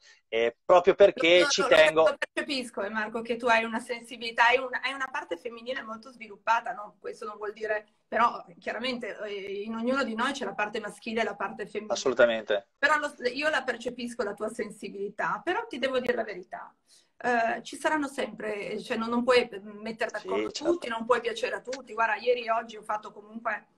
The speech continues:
Speaker 2: eh, però devi prendere quella, quella cosa e, e tranquillamente, eh, dire il tuo punto di vista, cioè, ehm, e poi chi, chi ti dice le cose in maniera educata,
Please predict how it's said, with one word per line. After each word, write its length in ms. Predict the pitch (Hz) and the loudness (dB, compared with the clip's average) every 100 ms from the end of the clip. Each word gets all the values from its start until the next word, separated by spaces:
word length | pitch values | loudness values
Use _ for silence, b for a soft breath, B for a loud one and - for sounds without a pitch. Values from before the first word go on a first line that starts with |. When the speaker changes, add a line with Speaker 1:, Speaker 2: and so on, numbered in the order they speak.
| _ _ | _ _
Speaker 2:
eh, 400 | - - - - - | -10 -8 -6 -10 -8
però 220 | - 523 | -4 -4
devi 240 | 302 269 269 | -4 -6 -6
prendere 800 | - 247 214 214 202 202 202 - _ | 0 0 0 -4 -6 -4 -6 -12 _
quella, 380 | _ 240 226 226 | _ 2 2 0
quella 260 | - 233 220 | 0 -2 0
cosa 640 | 220 208 202 208 277 403 - _ | -2 -4 -4 -4 -4 -4 -10 _
e, 320 | 330 330 - | -6 -6 -6
e 260 | 277 285 277 | -10 -10 -8
tranquillamente, 880 | 330 311 320 311 330 349 415 415 233 | -4 -4 -4 -2 -2 -2 -4 -6 -4
eh, 180 | - 208 220 208 | -6 -8 -12 -14
dire 240 | 208 277 359 | -8 -4 -4
il 60 | 294 | -2
tuo 160 | 254 | -4
punto 280 | 247 262 262 | -2 -2 -2
di 100 | 226 | -4
vista, 480 | 220 226 202 - 208 | -6 -10 -14 -10 -10
cioè, 400 | - 233 220 220 _ _ _ _ - | -2 -2 -2 -6 _ _ _ _ -16
ehm, 1000 | - 269 269 269 277 277 262 262 254 254 247 b b | -10 -8 -6 -6 -6 -6 -4 -4 -4 -6 -8 b b
e 120 | 330 | -4
poi 300 | 403 494 - | 2 2 2
chi, 300 | 220 285 277 | -6 -2 -2
chi 160 | - 294 | -2 -4
ti 100 | 294 | -2
dice 260 | 262 269 254 | -4 0 0
le 100 | 226 | 2
cose 320 | 254 285 269 | 2 2 2
in 80 | 214 | 0
maniera 300 | 220 233 233 | 0 2 0
educata, 720 | 220 - 269 311 254 226 | 0 2 2 2 -2 -2